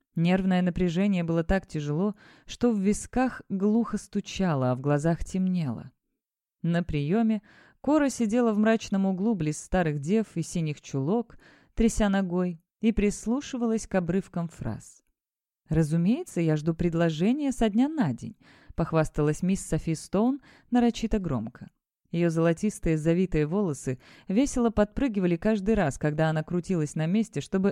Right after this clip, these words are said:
осмотреть всех сбившихся вокруг неё девушек. Кора закатила глаза, прячась за бокалом игристого вина. Она сдвинулась на диванчике в сторону, давая грузной леди Ройс опуститься рядом, и стала прислушиваться к другому разговору.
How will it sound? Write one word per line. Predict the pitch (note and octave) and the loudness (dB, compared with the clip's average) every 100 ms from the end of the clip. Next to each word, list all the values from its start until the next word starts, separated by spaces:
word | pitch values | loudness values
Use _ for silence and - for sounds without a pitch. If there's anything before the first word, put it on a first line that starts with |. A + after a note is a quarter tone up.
| - | 0
осмотреть | G3+ - G3 F#3 B3 C4 | -4 0 0 0 -2 -4
всех | - F#3 E3+ | -2 -2 -2
сбившихся | D#3 A#3 - A#3 - | -2 -2 -2 -6 -2
вокруг | F3 E3 G3+ | -2 -2 -2
неё | G3 F#3 | -2 -2
девушек. | F3+ B2 A2 - - - - _ _ _ _ _ _ - | -2 -4 -8 -12 -16 -20 -20 _ _ _ _ _ _ -4
Кора | - F3+ E3+ | 2 4 4
закатила | D3+ - D3+ - D#3+ | 2 -2 -2 -2 -2
глаза, | C#3 C3+ C3 B2+ G#3 G#3 _ _ _ - | -2 -2 -2 -2 -4 -4 _ _ _ -2
прячась | G3+ F#3+ - F#3+ - | 2 2 2 -6 -8
за | F#3+ F#3 | -4 0
бокалом | G3+ G#3 G3 F3+ F3 | 0 2 2 0 -2
игристого | G3+ F3+ G3+ F3 - F3 | -2 0 0 0 -2 -4
вина. | F3 F3+ F3 E3+ - _ _ _ _ _ | -2 -2 -4 -6 -12 _ _ _ _ _
Она | F#3+ A#3 B3+ | 2 4 4
сдвинулась | G#3+ D4 C#4 A3 G#3 | 2 0 2 2 2
на | G#3+ | 0
диванчике | G3+ G3+ G#3 - - F#3+ | 2 2 0 -2 -6 -8
в | |
сторону, | - - C4 B3+ A#3 A3+ - - - | -8 -4 0 2 2 0 -6 -20 -2
давая | G3 G#3 B3 C4 A3+ | 4 6 6 2 2
грузной | F#3+ A3+ A#3 G#3 G3+ | 2 2 2 4 4
леди | G3+ F#3 E3 | 4 4 2
Ройс | D#3+ A3+ C4+ - - | 2 2 0 -6 -4
опуститься | A3+ A3+ G#3 - A3+ - A3 | -2 -2 -2 -2 -4 -2 0
рядом, | D#3+ A#2+ - - _ _ _ - | 0 -2 -10 -16 _ _ _ -2
и | A3+ | -2
стала | - E4+ F4 | 2 4 4
прислушиваться | C#4+ B3+ C4+ D#4 C#4+ C4 C4+ | 2 -2 -2 -2 -4 -2 -2
к | A3+ | 0
другому | A#3+ A#3 F#3 E3 D#3+ | 0 2 2 2 0
разговору. | E3 E3 E3+ E3+ E3+ E3+ | -2 -2 -2 0 -4 -6